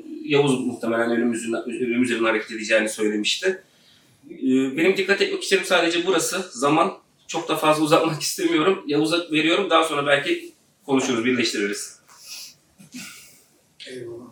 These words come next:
Speaker 2: teşekkürler. Şimdi öncelikle, e, ben şunu önemsiyorum, oradan başlayayım. E, yazarların terekelerini yazı-, yayınlayan, ondan sonra buna dikkat eden, işte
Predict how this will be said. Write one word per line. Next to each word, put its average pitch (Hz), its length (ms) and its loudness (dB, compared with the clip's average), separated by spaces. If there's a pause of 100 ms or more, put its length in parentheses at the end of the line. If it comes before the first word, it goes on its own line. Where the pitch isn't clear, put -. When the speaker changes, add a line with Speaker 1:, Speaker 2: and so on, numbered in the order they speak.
Speaker 2:
teşekkürler. - 540 -18 (920)
Şimdi 156 240 -10
öncelikle, 165 600 -2
e, 143 280 -6 (920)
ben 156 160 0 (1080)
şunu 156 260 -8
önemsiyorum, 156 760 -2
oradan 139 400 2
başlayayım. 165 500 -6 (120)
E, 131 60 -6 (720)
yazarların 151 600 0
terekelerini 151 840 -2 (360)
yazı-, 135 360 -2
yayınlayan, 135 720 0 (440)
ondan 131 320 -4
sonra 127 380 -4
buna 135 380 0
dikkat 135 280 -6
eden, 127 380 -2
işte - 200 -10